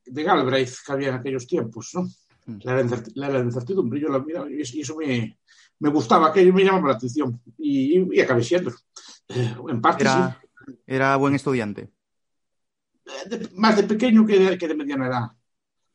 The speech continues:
Speaker 2: <laughs> Y
Speaker 1: A ver,
Speaker 2: en
Speaker 1: estudiante, estudiante lo que se dice de la clase, así, pues sí, al principio de pequeño sí. Después, repito, no me, me gustaba más leer por mi cuenta que lo, que lo que veía en la,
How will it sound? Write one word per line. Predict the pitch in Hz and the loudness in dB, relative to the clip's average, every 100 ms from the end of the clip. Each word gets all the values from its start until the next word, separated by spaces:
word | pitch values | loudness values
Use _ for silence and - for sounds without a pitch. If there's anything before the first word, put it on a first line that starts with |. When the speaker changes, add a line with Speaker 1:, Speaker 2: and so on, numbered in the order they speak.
| - | -12
Speaker 2:
<laughs> | - - _ _ _ - - _ _ _ _ _ _ _ _ _ _ _ | -12 -12 _ _ _ -20 -20 _ _ _ _ _ _ _ _ _ _ _
Y | 151 143 123 | -2 -2 0
Speaker 1:
A | 165 | 2
ver, | 202 | 2
Speaker 2:
en | 190 | 2
Speaker 1:
estudiante, | 214 233 277 - 269 - - _ - | 4 6 6 4 0 -2 -10 _ -6
estudiante | 196 185 233 254 254 | -4 0 2 2 2
lo | 226 | 0
que | |
se | 180 - - - 180 | 0 -2 -16 -8 -6
dice | 185 180 | -4 -2
de | 185 | 0
la | 185 185 | 2 2
clase, | 202 - 175 | 0 -2 -2
así, | 180 170 | -4 -4
pues | - 226 - | -8 -10 -8
sí, | - 233 | -2 0
al | 202 | 0
principio | - - 185 | 0 -8 -6
de | - | -6
pequeño | 202 220 | -4 -4
sí. | 185 170 - | 0 -2 -2
Después, | 170 220 214 - - - - _ | -6 -4 -4 -6 -20 -20 -20 _
repito, | - 180 220 190 | -2 2 4 4
no | 202 | 8
me, | 214 208 202 190 180 | 8 8 6 4 6
me | 180 | 4
gustaba | 180 180 196 | 4 2 0
más | 190 | 4
leer | 190 185 | 4 4
por | 190 180 | 0 -4
mi | 180 | -2
cuenta | 214 214 196 | -2 -2 -2
que | 185 | -2
lo, | 170 165 156 | 0 0 -2
que | - 160 | -2 -2
lo | 147 | -2
que | 151 | -2
veía | 147 147 | -2 0
en | 135 | 0
la, | 131 120 113 107 107 | 0 0 0 -2 -4